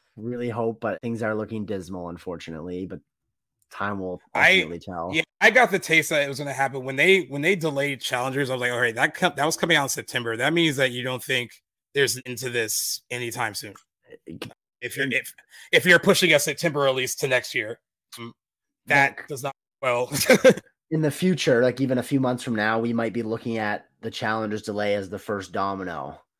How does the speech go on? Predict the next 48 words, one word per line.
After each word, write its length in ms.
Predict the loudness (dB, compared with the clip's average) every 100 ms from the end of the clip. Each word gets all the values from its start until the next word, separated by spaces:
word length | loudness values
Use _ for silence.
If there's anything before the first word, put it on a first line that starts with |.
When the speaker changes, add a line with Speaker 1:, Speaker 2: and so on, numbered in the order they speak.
| _
Speaker 1:
on 100 | 0
Speaker 2:
Yeah. 140 | 0 0
Speaker 1:
these, 300 | -4 -10 -10
on 140 | -8
these, 220 | -8 -10
on 140 | -10 -10
this 160 | -10
delay 460 | -12 -8 -6 -2 -2
of 100 | -4
the, 140 | -10 -12
the 80 | -14
movie 260 | -12 -12 -10
release 260 | -10 -12
calendar, 460 | -8 -8 -6 -8 -10
which 180 | -10 -8
I'm 140 | -6
really 140 | -6
hoping 340 | -6 -6 -6 -6
we 80 | -4
won't 240 | -6 -6
be, 140 | -10 -10
have 240 | -10 -10
to 80 | -12
say, 400 | -8 -4 -2 0
but, 220 | -2 -6 _ -20 _ _ _ _ _ _ _ _ _ _ _
you 120 | -2
know, 240 | 2 2 2
that 220 | 0 0
earner 320 | -2 0 0 -2
or 260 | -4 -6 -6 _ _ _ -20 _ -6
shareholders 600 | 2 2 4 2 2 0
and 100 | 0
whatnot 280 | 0 -2
are 80 | -2
going 340 | -4 -4 -4 -6
to 80 |
start 320 | -6 -4 -6 -6
speaking 480 | -8 -8 -6 -8
when 340 | -8 -10 -12 -14 _ _ _
their 320 | -4 -4 -6 _ _ _ _
investments 480 | -6 -4 -4 -8 -6
aren't 260 | -6 -6 -12
turning 260 | -10 -6 -6
a 40 |
profit 440 | -4 -4 -2 -4 -8
and 80 | -8
when 140 | -8
these 340 | -10 -12 -16